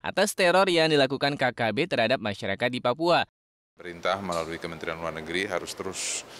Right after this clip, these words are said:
Speaker 2: eh, menyebarkan informasi bahwa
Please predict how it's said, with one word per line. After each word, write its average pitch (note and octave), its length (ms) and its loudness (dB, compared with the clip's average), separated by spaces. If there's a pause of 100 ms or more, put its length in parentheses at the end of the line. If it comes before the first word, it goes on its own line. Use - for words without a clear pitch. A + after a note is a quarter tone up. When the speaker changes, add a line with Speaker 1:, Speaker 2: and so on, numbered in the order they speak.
(280)
Speaker 2:
eh, F2+ 480 0 (720)
menyebarkan F#2 720 -4
informasi F2 480 -6
bahwa E2 400 -2